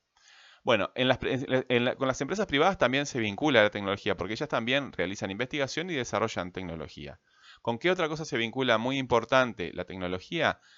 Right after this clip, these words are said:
Se vincula con la economía, porque cambia los productos y las formas de producción y de consumo de la gente, ¿verdad? Por ejemplo, eh, hasta hace unos pocos años no en-, existían las computadoras como las conocemos ahora,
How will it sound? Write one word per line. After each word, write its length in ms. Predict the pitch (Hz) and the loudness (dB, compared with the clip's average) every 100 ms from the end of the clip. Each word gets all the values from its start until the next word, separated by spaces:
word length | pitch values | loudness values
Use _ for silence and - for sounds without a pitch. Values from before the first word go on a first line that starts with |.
| _ | _
Se 220 | - 113 | -6 -4
vincula 380 | 113 113 160 170 | -4 -2 2 2
con 180 | 139 143 | 4 4
la 80 | 143 | 4
economía, 680 | 120 104 98 120 95 85 - | 4 4 4 2 0 -2 -2
porque 280 | 104 104 - | -2 0 6
cambia 360 | 143 170 117 | 6 6 4
los 120 | 98 | 2
productos 600 | - 95 101 113 143 160 - - _ | 2 2 2 2 0 0 -6 -20 _
y 80 | 107 | -2
las 180 | 101 - | 0 2
formas 280 | 139 147 | 0 2
de 100 | 131 | 0
producción 480 | 117 104 98 - 147 | 2 2 2 -2 0
y 40 | 139 | 2
de 140 | 113 | 2
consumo 680 | 98 92 - 156 151 101 85 | 2 -2 -4 -4 -2 0 0
de 80 | |
la 100 | 82 | -2
gente, 480 | 85 82 80 73 - - | -6 -8 -10 -12 -16 -12
¿verdad? 400 | 87 107 151 - - - - | 0 4 4 2 -18 -20 -10
Por 160 | - 101 | -2 -2
ejemplo, 500 | - 135 90 85 - 95 | 2 0 2 0 0 -2
eh, 500 | 95 92 90 90 - | -2 0 2 2 2
hasta 300 | 92 - 92 | -2 0 0
hace 200 | 92 92 | 0 -4
unos 240 | 90 90 - | -4 -6 -2
pocos 300 | 143 160 143 | -2 0 2
años 400 | 110 120 151 - | 2 0 -4 -4
no 260 | 101 127 | 2 4
en-, 120 | 151 139 | 4 0
existían 640 | - 101 101 - 107 71 | -8 -8 -8 -4 -4 -4
las 80 | 95 | -6
computadoras 480 | 98 92 87 95 98 | -6 -2 0 0 -2
como 220 | 92 85 | -4 -6
las 100 | 82 | -6
conocemos 480 | 78 82 90 80 - | -8 -6 -6 -6 -2
ahora, 460 | 180 202 85 76 | 6 6 6 -2